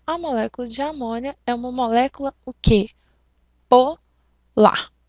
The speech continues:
ok? E observem, o vetor resultante está novamente na direção do par de elétrons não ligantes.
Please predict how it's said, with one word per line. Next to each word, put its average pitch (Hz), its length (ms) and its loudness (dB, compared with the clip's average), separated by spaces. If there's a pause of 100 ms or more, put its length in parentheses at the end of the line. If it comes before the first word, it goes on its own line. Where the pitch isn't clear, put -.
(220)
ok? 330 480 8 (140)
E 302 180 4
observem, 285 680 4 (500)
o 269 60 4
vetor 247 340 0
resultante 262 560 -4
está 285 220 2
novamente 262 800 -2
na 262 80 -8
direção 262 600 -6
do 240 120 -12
par 220 260 2
de 226 80 -4
elétrons 233 540 0
não 226 200 -4
ligantes. 240 520 0